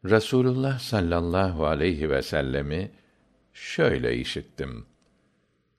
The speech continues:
"Bir kimse bir şeyi yapmak veya bırakmak üzere yemin eder. Sonra da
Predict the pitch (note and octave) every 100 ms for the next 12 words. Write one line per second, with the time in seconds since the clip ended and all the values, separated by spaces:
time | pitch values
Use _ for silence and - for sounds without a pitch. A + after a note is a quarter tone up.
0 | _ _ _ _ _ - E3 D3 - A2
1 | D#2+ D2 - C2+ - - _ _ _ _
2 | - F2+ A#2 B2 - F2+ F2 E2 D#2 D#2+
3 | - D2+ D#2+ - - _ _ _ _ _
4 | _ - F2+ G2 F#2+ F#2+ E2 G2 F#2+ -
5 | A#2 A#2 E2 F2+ F2 F#2 E2 F2+ F#2+ F#2
6 | C2 B1 A#1 A1+ - _ _ _ _ _
7 | _ _ _ _ - - C#3 C#3 A#2 G#2
8 | A2+ G#2+